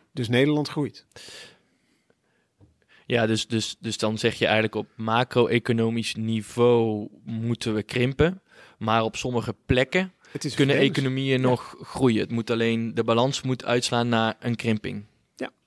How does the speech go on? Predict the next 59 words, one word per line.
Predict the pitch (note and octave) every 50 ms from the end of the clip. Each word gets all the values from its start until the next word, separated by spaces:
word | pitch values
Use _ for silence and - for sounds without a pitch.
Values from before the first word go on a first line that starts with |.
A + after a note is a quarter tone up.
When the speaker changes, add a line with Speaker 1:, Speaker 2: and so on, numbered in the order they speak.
| _ _ _ _
Speaker 1:
en, | - E3 E3 C#3+ D3 - -
en, | - C#3+ C#3 C3+ D3
en | - D#3 C#3+
dat | C#3 D#3+ E3 D#3+
is | C#3+ A2+
wel | B2 C#3+ C#3 C#3 -
een | D#3+ D#3 D#3
van | A2 C3+ C3+
de | B2
problemen | - - C#3 C#3 C#3 C3 C3+ C#3 C3 B2 B2 B2 C3 - - _ _ _ _ _ _ _ _ _ _ _ _
in | - E3+ C#3+
de | C3+ C3+
circulaire | - - C#3+ C3+ A#2+ C#3 B2+ B2 A#2+ B2+
economie. | B2+ B2+ A#2 - B2+ B2+ C3+ C#3 C3 B2
Dat | B2+ B2+ B2 -
je | C3+
ziet | A#2 C3 C3+ B2
dat | - B2 A#2+ -
de, | C3+ B2 A#2+ A#2 - -
de, | C3+ C3 B2 C3+ B2+ - D3+
de | C3+ C3+ - _
productie, | - - C#3 B2 D3+ F3 - - - C#3
het | C3 -
zit | - D#3 C3+
heel | C3+ C#3+ D3+ C3+
erg | C3 B2+ -
in, | C3 B2+ C3+
je | C3
wil | C3+ D#3 D3+
minder | C#3 C#3+ C#3 C#3 C3+
productie. | - C3 C3 C3 D#3 D#3 - - G3 F#3+
Waar | D#3 C#3+ C3+
zit | B2+ C#3
de | C3+ -
productie | - C3 B2 C3+ D3 - - D#3+
mondiaal? | C#3+ D3 D3+ D3+ C#3 C#3 C#3+ D3 D3+ D#3+
Nou, | D#3 D3 C#3 C3+
die | B2+
zit | A#2 C3+ B2 -
voor | - C#3 C3+ C3+
een | C3 C3 C3 A#2+
g-, | - - - - _
minder | - - C#3+ D3 G3+ B3+ G#3
groot | - - F3+ E3 D3
deel | D#3 D3+ D3 D3
in, | D3 D3+ C#3+ C#3 C#3+ -
in | - D3+ C#3+
de | C#3+
rijke | C3 C3 C3+ C3 - B2+
landen. | A#2+ G#2 G2+ G2 F#2+ -
Speaker 2:
Ja. | B2+ A#2 A#2 - _ - - - - - _ -
Speaker 1:
Dus | - A#2+
het | B2+ B2
is | - C3+ - -
ook | D#3+ F3+ F#3+
meteen | F#3 D#3+ - D3+ D3 D3
weer | C#3+ C#3 C3
een | C3 A2+
verdelingsvraag. | C3 B2 C#3 C#3 D3+ D3+ - - - B2+ A2+ G#2+ A#2 C#3+ - - -